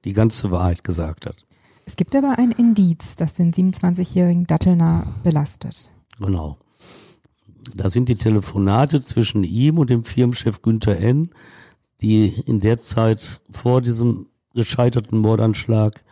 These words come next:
Speaker 1: verstärkt geführt wurden und darin haben sie sich konspirativ mit falschen Namen gemeldet, als ob sie etwas zu verbergen hätten.
Speaker 2: Wie haben sie sich da genannt?
Speaker 1: Der Dattelner nannte sich Ossi Fischer und Günther N. gab sich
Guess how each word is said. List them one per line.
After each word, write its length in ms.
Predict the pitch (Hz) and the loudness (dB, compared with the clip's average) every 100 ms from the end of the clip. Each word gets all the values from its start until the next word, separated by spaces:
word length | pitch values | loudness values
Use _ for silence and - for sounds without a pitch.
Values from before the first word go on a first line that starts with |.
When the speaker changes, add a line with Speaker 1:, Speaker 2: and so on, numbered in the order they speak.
| _ - - - - _ | _ -20 -20 -20 -20 _
Speaker 1:
verstärkt 640 | - 110 - 143 147 - | -6 -4 -2 0 0 0
geführt 480 | - 127 - 123 123 | -6 -4 2 2 2
wurden 380 | 127 117 117 117 | 2 4 4 2
und 440 | 113 104 101 - | 0 -2 -4 -10
darin 300 | - 104 104 | -4 0 2
haben 100 | 101 | 2
sie 100 | 104 | 2
sich 220 | 101 98 - | 0 -2 -2
konspirativ 1040 | 123 127 - 110 101 98 - 113 117 - | -2 -2 -2 0 0 0 -2 -2 -2 -4
mit 180 | 104 98 | -6 -4
falschen 520 | - 110 104 - 107 | 0 2 0 0 0
Namen 360 | 92 101 101 98 | 2 2 2 0
gemeldet, 580 | 82 87 92 90 90 _ _ _ _ _ | -2 -2 -2 -4 -8 _ _ _ _ _
als 160 | - - | -10 -2
ob 140 | 104 | -2
sie 200 | - 104 | 0 -2
etwas 340 | - 104 113 - | -2 0 -2 0
zu 100 | 107 | -2
verbergen 580 | - 101 104 107 104 92 | -2 0 2 2 2 0
hätten. 240 | 85 - - _ - | -2 -8 -20 _ -6
Speaker 2:
Wie 80 | |
haben 120 | 170 165 | -2 -2
sie 100 | 175 | 0
sich 160 | 170 | 0
da 100 | 165 | 2
genannt? 480 | 160 160 165 226 - - - | 2 4 2 0 -6 -16 -14
Speaker 1:
Der 120 | 87 | -6
Dattelner 600 | 107 120 147 131 127 127 | -2 -2 2 4 4 2
nannte 360 | 117 107 104 101 | 2 0 0 -2
sich 280 | 98 - - _ _ _ | -4 -4 -12 _ _ _
Ossi 400 | - 113 - 95 | -2 -2 0 0
Fischer 520 | - - 120 - 170 - _ _ _ _ _ | -2 -2 -2 0 0 -2 _ _ _ _ _
und 140 | 104 85 | -10 -2
Günther 380 | 104 101 104 92 | 0 2 0 2
N. 340 | 113 143 156 | 2 2 0
gab 200 | 117 107 | 0 0
sich 360 | 113 101 - | 0 -2 -4